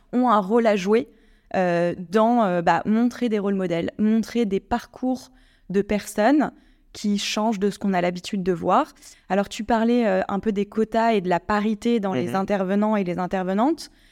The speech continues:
Speaker 1: Euh, je pense qu'il y a, enfin, il y a plein d'autres choses auxquelles il faut faire attention.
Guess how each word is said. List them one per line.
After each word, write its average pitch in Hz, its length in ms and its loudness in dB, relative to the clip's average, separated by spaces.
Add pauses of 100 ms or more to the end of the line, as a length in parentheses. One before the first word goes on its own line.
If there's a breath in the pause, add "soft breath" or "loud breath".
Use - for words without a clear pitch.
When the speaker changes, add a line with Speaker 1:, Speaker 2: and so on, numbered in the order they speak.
(400 soft breath)
Speaker 1:
Euh, 175 440 0
je - 100 -8
pense 277 220 -2
qu'il - 220 -16
y 190 80 -4
a, - 60 -4
enfin, 190 160 -4
il 190 40 -2
y 196 40 0
a 196 40 0
plein 294 220 0
d'autres 277 220 -2
choses 269 200 -2
auxquelles 226 240 0
il 202 60 -2
faut 208 100 -8
faire 208 200 -4
attention. 220 440 -4